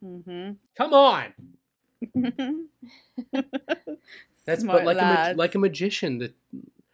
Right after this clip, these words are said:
Speaker 2: Rashawn said it derogatory. I'm saying it's a good thing. The whole time he's in your face like, "This is what's happening," but you can't stop looking at, at the misdirect over here of him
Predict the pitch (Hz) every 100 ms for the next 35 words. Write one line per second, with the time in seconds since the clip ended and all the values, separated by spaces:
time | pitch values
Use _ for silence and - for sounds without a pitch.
0 | _ _ _ _ - - 170 180 180 170
1 | 143 151 185 190 160 151 151 156 185 180
2 | 156 139 139 196 175 131 - - - 143
3 | - 175 208 190 202 185 139 160 165 196
4 | 185 - 185 185 147 127 _ - 123 175
5 | 165 175 - 156 190 - 123 117 127 _
6 | _ _ - 139 135 156 139 139 - 139
7 | 131 131 135 135 127 127 - - 131 123
8 | _ - 131 127 123 127 - 120 107 -
9 | 117 110 - 127 104 98 104 104 104